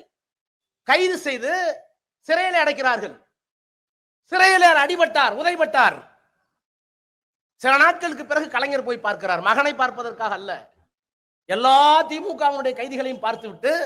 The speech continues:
என்னுடைய உடன்பிறப்புகளை எல்லாம் பார்த்துவிட்டு தான் எனக்கு பிறந்தவனை நான் போய், போய் பார்ப்பேன் என்று எல்லாவற்றையும் பார்த்துவிட்டு, கடைசியாக ஸ்டாலின் அந்த இளைஞரிடத்திலே போய் நிற்கிறார். எப்போதும் அரக்கை சட்டை தான் போடுவார் அவர்,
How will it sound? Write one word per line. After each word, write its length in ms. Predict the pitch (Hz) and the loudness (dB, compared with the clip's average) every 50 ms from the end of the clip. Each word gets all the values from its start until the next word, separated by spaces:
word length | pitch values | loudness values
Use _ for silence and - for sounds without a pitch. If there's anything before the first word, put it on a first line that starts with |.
| - - - _ _ _ _ _ _ _ _ _ _ _ - | -8 -12 -16 _ _ _ _ _ _ _ _ _ _ _ -2
என்னுடைய 260 | 277 302 311 311 302 262 | 0 2 2 2 2 2
உடன்பிறப்புகளை 680 | 262 294 339 349 359 370 - - 359 - 339 339 339 | 2 2 2 2 4 4 4 4 2 2 2 4 4
எல்லாம் 280 | 339 339 - 240 233 - | 4 4 2 2 2 2
பார்த்துவிட்டு 460 | 277 311 - 330 330 311 277 320 302 | 2 2 2 0 -4 -10 -12 -8 -4
தான் 220 | 320 320 349 339 | -4 -2 -2 -2
எனக்கு 320 | 311 285 285 320 311 302 226 | -2 -2 -2 -2 -4 -6 -2
பிறந்தவனை 500 | - 294 330 370 359 370 349 339 330 311 | 0 0 0 2 0 0 0 0 0 -2
நான் 220 | 302 311 294 - | -2 -2 -4 -4
போய், 260 | - 254 285 285 285 - | -4 -2 -2 -2 -2 -4
போய் 180 | 262 262 - 233 | -6 -6 -2 -2
பார்ப்பேன் 420 | 226 208 220 - 233 214 170 - - - _ _ | -2 -2 -4 -4 -6 -6 -6 -8 -12 -18 _ _
என்று 200 | 240 240 233 226 | -10 -8 -6 -6
எல்லாவற்றையும் 600 | 202 214 247 269 269 277 269 - 285 302 269 214 220 | -6 -4 -4 -4 -4 -4 -6 -10 -14 -14 -8 -6 -6
பார்த்துவிட்டு, 440 | 214 208 - 202 175 170 - 277 320 254 - - _ _ _ _ _ _ _ _ 202 | -6 -6 -8 -12 -14 -10 -10 -10 -8 -10 -12 -16 _ _ _ _ _ _ _ _ -6
கடைசியாக 600 | 220 254 269 262 - 277 277 277 269 233 277 233 208 175 147 - _ _ _ _ _ _ | -4 -4 -6 -6 -6 -6 -4 -4 -2 -2 -2 -4 -4 -4 -8 -12 _ _ _ _ _ _
ஸ்டாலின் 400 | - 233 233 262 269 285 269 262 | -6 -2 0 0 0 0 -2 -6
அந்த 120 | 240 226 220 | -6 -8 -8
இளைஞரிடத்திலே 580 | 208 214 247 247 240 233 220 - 214 214 202 | -6 -6 -6 -4 -4 -6 -6 -8 -10 -10 -10
போய் 220 | - - 220 - - | -8 -8 -10 -10 -10
நிற்கிறார். 380 | 190 175 - 196 170 143 - - _ _ _ _ _ _ _ _ _ _ _ _ _ _ _ _ _ _ _ _ _ - | -14 -14 -8 -6 -6 -6 -6 -10 _ _ _ _ _ _ _ _ _ _ _ _ _ _ _ _ _ _ _ _ _ -6
எப்போதும் 480 | 208 214 214 254 269 269 277 294 269 214 | -6 -4 -2 0 2 2 2 2 2 0
அரக்கை 320 | 214 247 240 - 254 240 233 | 0 -2 -4 -6 -8 -8 -8
சட்டை 260 | 233 220 220 226 220 | -8 -8 -8 -8 -10
தான் 220 | 220 233 240 214 | -10 -10 -10 -10
போடுவார் 320 | 202 202 196 196 185 165 156 | -10 -8 -6 -4 -4 -4 -6
அவர், 160 | 147 135 - | -8 -12 -14